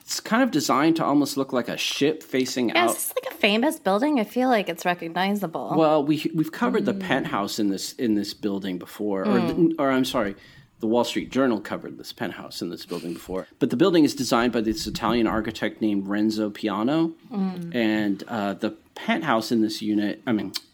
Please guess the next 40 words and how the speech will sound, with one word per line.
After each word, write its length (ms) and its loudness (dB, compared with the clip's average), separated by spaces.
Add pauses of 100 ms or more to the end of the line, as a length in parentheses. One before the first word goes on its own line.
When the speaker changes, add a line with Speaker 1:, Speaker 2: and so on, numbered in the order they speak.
Speaker 1:
I'm 100 -12
sorry, 260 -14 (200)
the 60 -10
penthouse 480 -4
unit 360 6
in 160 4
this 160 0
building 500 2 (260)
went 160 6
on 100 6
the 80 6
market 480 2
late 340 0
last 360 0
year 260 2
for 200 -8
sixty-eight 720 -2
million. 480 -2 (380)
It's 220 -4
not 180 2
on 100 2
the 80 4
market 300 2
right 160 0
now, 120 2
as 80 -2
far 160 -2
as 160 -2
we 60 -2
could 180 -6
tell, 540 0
unless 320 -2
it 80 -4
had 140 -6
been 200 -4
bought 320 -4
by 120 -6
somebody 340 -6
really 180 -8
quietly. 920 -2